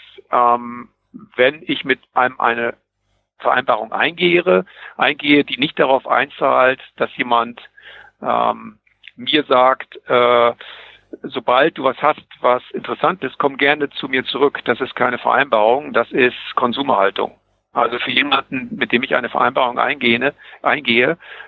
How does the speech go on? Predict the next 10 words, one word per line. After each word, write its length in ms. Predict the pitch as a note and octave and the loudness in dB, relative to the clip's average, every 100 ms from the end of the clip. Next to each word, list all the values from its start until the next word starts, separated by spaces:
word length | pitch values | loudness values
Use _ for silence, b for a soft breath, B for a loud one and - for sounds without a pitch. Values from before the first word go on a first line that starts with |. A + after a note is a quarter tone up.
| B | B
der 180 | A#2+ C3 | 0 2
sagt 400 | B2 C3 C3 - | 2 2 0 -8
mir, 420 | C#3+ D#3 F#3 G3+ - _ _ - A#2 - C#3+ - | -2 2 2 0 -8 _ _ -6 -6 -2 -4 -4
entweder 560 | - C3+ C#3+ C3+ B2 A#2+ - | -2 -2 0 2 2 0 -2
direkt 360 | A#2+ A#2+ - - | 0 0 -2 -4
oder 180 | B2+ | 0
weil 160 | A#2 A#2+ | 2 0
ich 120 | A#2+ | -2
ihn 240 | C3 B2 A#2 | -8 -8 -4
auffordere, 720 | C3 D3 B2+ A#2 A2 B2+ F3+ | -2 -2 -2 0 2 2 0